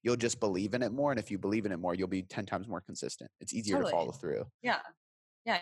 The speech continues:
Speaker 2: You're bought in.
Speaker 1: I love that. So
Speaker 2: Yeah.
Speaker 1: the last thing I wanna ask you is, is basically, uh,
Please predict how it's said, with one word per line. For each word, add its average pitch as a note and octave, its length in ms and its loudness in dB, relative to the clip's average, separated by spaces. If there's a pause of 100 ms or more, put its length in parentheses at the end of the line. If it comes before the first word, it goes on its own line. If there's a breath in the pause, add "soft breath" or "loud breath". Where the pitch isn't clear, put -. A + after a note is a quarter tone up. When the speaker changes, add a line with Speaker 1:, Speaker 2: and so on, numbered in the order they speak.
Speaker 2:
You're F3+ 140 2
bought G3+ 180 6
in. D#3+ 300 2 (600)
Speaker 1:
I F#2 60 -4
love F#2 180 2
that. F#2+ 320 0 (220 loud breath)
So C#3+ 160 6
Speaker 2:
Yeah. B2+ 120 6
Speaker 1:
the B2+ 100 6
last C3+ 240 6
thing D#3+ 100 2
I C#3 40 4
wanna G#2+ 160 6
ask G#2 180 2
you A2 100 6
is, F#2+ 220 4
is G2 180 -2
basically, G2+ 800 4
uh, F2+ 460 6